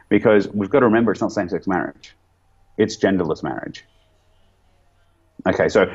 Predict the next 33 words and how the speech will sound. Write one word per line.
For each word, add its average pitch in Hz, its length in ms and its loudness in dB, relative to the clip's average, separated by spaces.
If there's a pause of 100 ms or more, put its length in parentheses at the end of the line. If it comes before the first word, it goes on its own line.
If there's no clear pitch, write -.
(180)
for - 260 2
me, 139 360 6
if 113 120 0
it - 80 0
was 95 140 -2
male 107 200 4
and 92 80 0
male 95 200 2
or 87 60 0
female 92 280 -2
and 82 140 -6
female, 95 300 2
it 78 80 -4
wouldn't 98 180 2
have 82 80 -4
been 85 180 0
as 80 120 -4
scary. 82 460 2 (500)
But 95 220 0
we 104 120 6
have 95 360 0 (460)
passed 90 500 0
in 117 220 -2
Parliament 87 600 -2
now 85 420 -4 (240)
in 101 140 -2
the 92 100 -4
same, 113 680 2
like, - 240 -2
within 120 320 -4
twenty-four 92 480 -4
hours, 80 300 0 (360)
zero 98 680 4